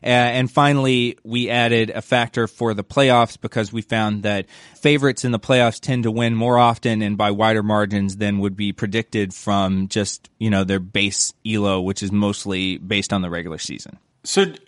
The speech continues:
Speaker 2: do we know, um, how much of an adjustment was made to the Colts,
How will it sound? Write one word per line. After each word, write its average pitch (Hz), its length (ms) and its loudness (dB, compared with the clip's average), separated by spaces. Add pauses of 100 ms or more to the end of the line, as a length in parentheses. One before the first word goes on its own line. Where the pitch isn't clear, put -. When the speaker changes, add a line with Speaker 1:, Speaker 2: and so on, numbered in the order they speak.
Speaker 2:
do 180 140 0
we 220 180 2
know, 196 600 2
um, 131 580 4
how 151 180 0
much 151 220 -2
of 135 80 -6
an 127 140 -2
adjustment 123 760 -4
was 113 200 -8
made 113 460 -6
to 113 200 -8
the 104 220 -4
Colts, - 600 -2